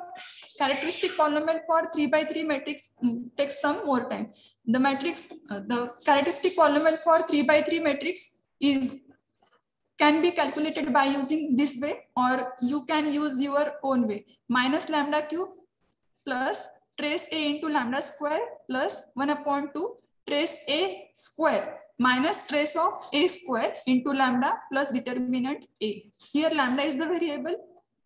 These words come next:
If we want to verify Cayley-Hamilton theorem, then we replace lambda by matrix A, and to the last constant,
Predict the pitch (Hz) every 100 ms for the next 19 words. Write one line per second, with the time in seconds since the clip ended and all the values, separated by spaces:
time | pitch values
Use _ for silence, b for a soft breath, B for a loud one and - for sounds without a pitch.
0 | _ _ _ _ _ _ - 294 302 302
1 | 285 285 294 285 269 285 - 202 269 262
2 | 320 330 294 320 330 320 302 311 - -
3 | _ _ - 220 220 240 - - B B
4 | B 233 285 285 - 233 311 - 254 294
5 | - - - 240 262 277 320 339 302 285
6 | 262 233 254 262 - - 277 294 - -
7 | _ _ - 254 269 277 269 - _ -
8 | 269 302 277 277 - - 302 302 - 277